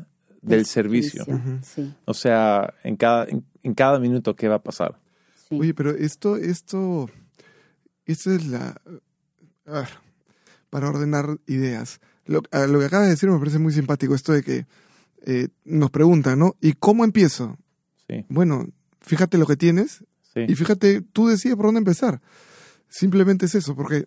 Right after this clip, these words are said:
Speaker 3: no hay, no hay como, después de estos años,
Speaker 2: Ujú.
Speaker 3: tenemos una ruta del
Speaker 1: Sí.
Speaker 3: éxito.
Speaker 1: No.
Speaker 3: No existe, ¿no? Y por otro lado, este asunto de que los eventos en Camino de Vida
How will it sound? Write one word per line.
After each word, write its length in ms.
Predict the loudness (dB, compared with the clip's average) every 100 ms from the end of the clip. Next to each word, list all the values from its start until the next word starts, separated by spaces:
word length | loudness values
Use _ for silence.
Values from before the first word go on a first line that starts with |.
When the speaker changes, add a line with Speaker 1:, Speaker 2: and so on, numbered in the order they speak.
| 0
Speaker 3:
no 180 | 4 6
hay, 120 | 6 0 -2
no 160 | 2
hay 100 | 2
como, 500 | 2 0 0 -2 -8 _ _
después 320 | -8 -2 2 2
de 60 |
estos 240 | 2 -2 0
años, 460 | 0 0 -2 -6 -4
Speaker 2:
Ujú. 120 | -2
Speaker 3:
tenemos 520 | 0 0 0 -4 -6 -4
una 220 | -2 0
ruta 600 | 2 0 0 -2 -2 -8 _ _
del 280 | -6 2 4
Speaker 1:
Sí. 60 | 4
Speaker 3:
éxito. 400 | 0 -6 -8 -6
Speaker 1:
No. 200 | -6 -8 _ _
Speaker 3:
No 120 | -2
existe, 460 | 0 -2 -6 -6 -8
¿no? 160 | -8 -10 -18 -10
Y 100 | -6
por 140 | -2 0
otro 200 | 2 4
lado, 320 | 4 4 0 -6 _ _
este 260 | 0 2 -2
asunto 440 | 0 -2 2 2
de 100 | 2
que 260 | -2 -6 -6 _ _ _ _ _
los 400 | 2 4 2 0
eventos 520 | 0 2 2 2 0
en 120 | 0 -2
Camino 320 | 0 0 2
de 80 | 2
Vida 340 | 2 0 -4